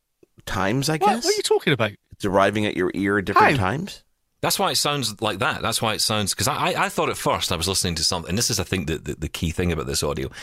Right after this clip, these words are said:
Speaker 3: is that you're kind of hearing all these different sounds out of sync, which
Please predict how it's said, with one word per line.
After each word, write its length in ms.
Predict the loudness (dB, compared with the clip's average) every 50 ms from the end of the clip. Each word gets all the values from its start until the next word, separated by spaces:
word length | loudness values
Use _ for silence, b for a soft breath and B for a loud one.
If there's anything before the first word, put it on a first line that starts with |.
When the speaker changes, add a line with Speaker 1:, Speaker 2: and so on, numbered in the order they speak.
| B B B B B B B -4
Speaker 3:
is 120 | -4 -2
that 80 | -2 -2
you're 120 | -2 -2
kind 420 | -4 -4 -4 -2 0 0 0 0 0
of 80 | -2
hearing 460 | -4 -8 -6 -4 -2 0 0 2 2 2
all 140 | 0 0
these 180 | 0 -2 -2 -2
different 320 | -4 -4 -2 -2 -4 -4 -4 _ -4
sounds 520 | -2 0 0 0 0 0 0 0 -2 -2 -2
out 160 | -2 -4 -4
of 120 | -2 -2 -2
sync, 420 | 0 0 0 -2 -2 -4 -4 -4
which 300 | -4 -2 -2 -2 -4